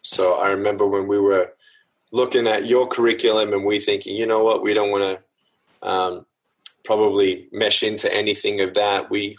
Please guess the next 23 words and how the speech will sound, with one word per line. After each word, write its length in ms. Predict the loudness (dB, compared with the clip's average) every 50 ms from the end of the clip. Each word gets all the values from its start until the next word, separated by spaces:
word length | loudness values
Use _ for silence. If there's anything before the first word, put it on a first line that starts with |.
| _
we 160 | -8 -8 -6
may 220 | -4 -4 -2 -4 -4
just 280 | -4 -4 -4 -4 -4
wanna 340 | -4 -4 -2 -2 -4 -8 -10
do 220 | -8 -2 0 2 2
it 80 | 2
ourselves." 840 | 2 0 0 2 2 2 4 4 4 2 2 0 -2 -4 -6 -8 -12 _ _ _ _ _ _ _ _
Um, 640 | -6 -2 0 0 0 0 -2 -4 -6 -8 -12 -14 -18 _ _ _ _ _ _ -10
and, 320 | -6 -4 -4 -4 -4 -6 -8 -6
and 320 | -4 -4 -4 -4 -6 -6 -2
it 160 | -2 -2 0
took 220 | 0 -2 0 0
a 60 | 0 0
while, 540 | 2 2 2 2 2 2 2 0 -2 -6 _ -10
and 200 | -6 -4 -2 -2
it 140 | -2 -2 0 0
was 480 | 2 2 2 2 0 -2 -2 -4 -6 -10 _ _ _ _ _ _ _ _
finished 520 | -18 -4 -2 0 0 2 2 0 2 0
and 200 | 0 0 0 0
ready 520 | 2 2 2 2 2 0 -2 -2 -6 -8 -12 -12
for 140 | -8 -6
the 120 | -4 -2 0
last, 600 | 0 2 2 0 0 -2 -4 -6 -8 -10 -14